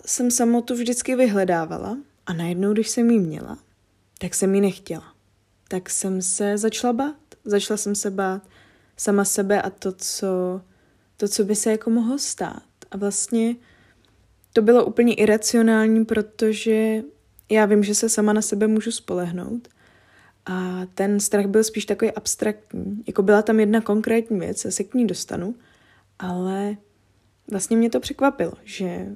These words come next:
utíkám takhle sama od sebe, ačkoliv jsem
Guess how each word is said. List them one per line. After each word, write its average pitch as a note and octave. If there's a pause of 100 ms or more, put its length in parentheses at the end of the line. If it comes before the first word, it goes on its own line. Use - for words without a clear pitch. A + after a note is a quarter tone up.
(140)
utíkám G3+
takhle G3+ (400)
sama G#3
od -
sebe, G#3+ (480)
ačkoliv G#3 (640)
jsem A3